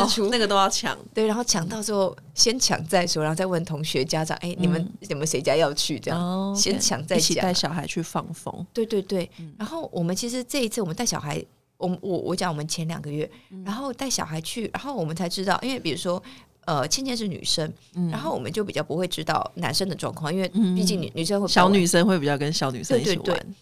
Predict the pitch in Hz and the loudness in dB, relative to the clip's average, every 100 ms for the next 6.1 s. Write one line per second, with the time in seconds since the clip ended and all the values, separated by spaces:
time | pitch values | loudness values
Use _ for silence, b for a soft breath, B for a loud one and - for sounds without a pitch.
0 | - 156 - 214 302 294 269 247 247 b | -10 -8 -4 -4 -2 -4 -4 -6 -8 b
1 | b - 196 185 - - 180 247 262 202 | b -4 0 0 -2 -2 0 0 0 -2
2 | 202 - 214 214 202 247 160 180 180 185 | -4 -4 -2 -2 -2 -2 0 0 0 0
3 | - 254 - - - 156 151 160 170 190 | 0 -2 0 0 0 -2 -2 -2 -2 -4
4 | b - 170 185 180 180 156 196 202 - | b -4 -2 0 0 0 -4 -2 -4 -4
5 | 151 170 - b b - 226 233 254 254 | -6 -6 -8 b b -6 -6 -6 -6 -4